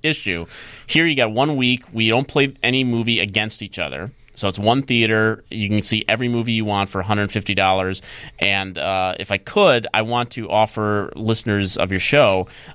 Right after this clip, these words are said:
uh, an opportunity to come, uh, to win some tickets to opening night. Uh, so if you email me at, uh, email the fest at critic fest at gmail dot com,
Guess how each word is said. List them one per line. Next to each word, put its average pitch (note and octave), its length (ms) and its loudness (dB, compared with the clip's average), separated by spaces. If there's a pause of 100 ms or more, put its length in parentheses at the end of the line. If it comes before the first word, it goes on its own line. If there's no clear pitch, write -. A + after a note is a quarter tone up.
uh, F#2+ 180 4
an F#2+ 100 0
opportunity G#2 640 -2
to G#2 440 -2
come, C3+ 380 0
uh, G2+ 360 4
to - 140 -10
win A#2 200 2
some A#2 140 -2
tickets G#2 320 -4
to - 100 -6
opening F#2 320 -2
night. F2 420 -2 (580)
Uh, E2+ 280 4
so G#2+ 220 2
if G2+ 120 -2
you A2 460 2
email C#3+ 600 2
me G#2 400 0
at, G2 380 0
uh, F#2 220 0
email A#2 260 2
the A#2 80 0
fest G2 300 0
at F2+ 100 -10
critic C3 320 -2
fest - 480 0 (100)
at G#2+ 220 0
gmail G#2+ 580 0 (120)
dot G#2 240 2
com, F#2 420 -4